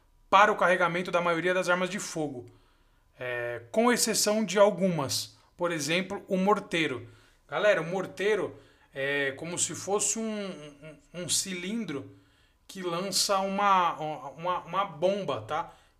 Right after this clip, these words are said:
Então não é um, uma arma de, de,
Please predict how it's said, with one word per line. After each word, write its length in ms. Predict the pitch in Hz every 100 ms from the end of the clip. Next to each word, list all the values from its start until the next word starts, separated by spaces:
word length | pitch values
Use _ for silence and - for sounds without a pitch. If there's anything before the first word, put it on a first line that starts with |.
| -
Então 220 | 139 147
não 220 | 156 165
é 180 | 165 185
um, 400 | 175 170 165 156
uma 180 | 160 156
arma 360 | 143 156 160
de, 380 | 147 165 147 - - _ _ 139
de, 560 | 131 135 127 123 117